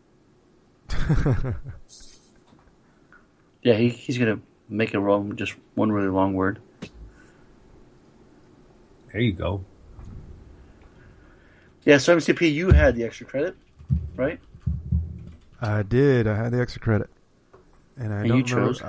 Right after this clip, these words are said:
Speaker 1: I don't remember. Um, <laughs> 'cause, 'cause I watched this shit. Ah, yeah, Wild Wild West.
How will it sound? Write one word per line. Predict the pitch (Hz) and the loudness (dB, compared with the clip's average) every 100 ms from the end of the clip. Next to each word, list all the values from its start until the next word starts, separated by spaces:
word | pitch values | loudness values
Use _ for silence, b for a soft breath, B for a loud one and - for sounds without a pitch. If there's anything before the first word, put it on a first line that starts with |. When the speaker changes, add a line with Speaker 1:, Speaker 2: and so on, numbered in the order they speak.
| 120 | 0
Speaker 1:
I | |
don't | 123 127 | 2 0
remember. | 123 113 101 92 - _ - | 0 -2 -4 -8 -12 _ -18
Um, | 117 113 110 104 95 - _ _ | -8 -6 -6 -6 -10 -14 _ _
<laughs> | _ - - 165 | _ -20 -14 -12
'cause, | - 127 - | -8 -8 -2
'cause | 120 | 2
I | 113 | 2
watched | 123 127 147 - | 4 4 2 0
this | 135 | -4
shit. | - - 139 131 _ _ - | -4 -4 -4 -4 _ _ 2
Ah, | 175 127 | 4 6
yeah, | 131 | 4
Wild | 120 127 135 | 4 4 4
Wild | 131 127 | 4 2
West. | 113 98 | 0 -4